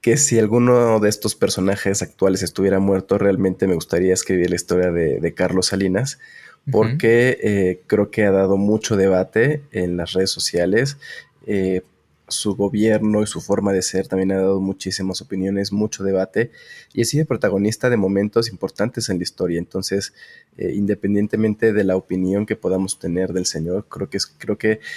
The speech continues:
Speaker 1: eh, ten-, tendría mucho que contar y su vida sería interesante. Y sería un, un villano, eh,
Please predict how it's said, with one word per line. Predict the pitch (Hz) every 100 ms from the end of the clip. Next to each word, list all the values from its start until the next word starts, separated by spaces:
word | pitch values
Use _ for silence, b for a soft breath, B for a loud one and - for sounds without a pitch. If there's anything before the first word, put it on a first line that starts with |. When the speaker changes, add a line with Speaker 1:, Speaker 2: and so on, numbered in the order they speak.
| B -
Speaker 1:
eh, | 95
ten-, | - 98 101
tendría | - 104 104 117
mucho | 113 113
que | -
contar | - 80 87 90 110 -
y | 104 98
su | 92
vida | 92 98
sería | - 90 87 85 80 -
interesante. | 95 - 80 - 69 - - 110
Y |
sería | 120 131 143
un, | 139 135 127 -
un | 127
villano, | 123 113 117 113 107 107 B B B B
eh, | - 90 87 87 85 80 -